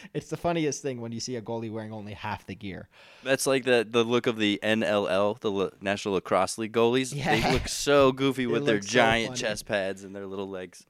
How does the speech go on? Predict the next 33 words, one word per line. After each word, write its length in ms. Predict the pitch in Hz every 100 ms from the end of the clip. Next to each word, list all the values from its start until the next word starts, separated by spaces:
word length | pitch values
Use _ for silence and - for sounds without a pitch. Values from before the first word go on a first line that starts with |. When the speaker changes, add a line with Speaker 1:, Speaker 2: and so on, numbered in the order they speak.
| _
Speaker 1:
Yeah, 200 | 135 127
so 160 | 117 139
they 80 | 156
were 100 | 156
walking, 380 | 156 147 156
like, 180 | 139 131
around 280 | 135 131 127
the 100 | 120
rink 260 | 117 120 120
like 220 | 117 107
that, 240 | 117 110
holding 340 | 95 117 117 117
all 160 | 117
their 160 | 113 117
stuff, 360 | 113 117 113 -
and 80 | 113
I'm 160 | 110
like, 280 | 107 104 101
uh, 120 | 165 180
and 220 | 143 127
then 120 | 117
there's, 200 | 117 113
like, 140 | 113
a 60 | 113
trainer 420 | 101 - 123 117
behind 300 | 107 120 117
them 80 | 113
holding 260 | - 113 113
their 120 | 101
pads, 360 | - 101 104 104
like, 200 | 101 101
"This 180 | 104
sucks." 460 | - 101 95 - -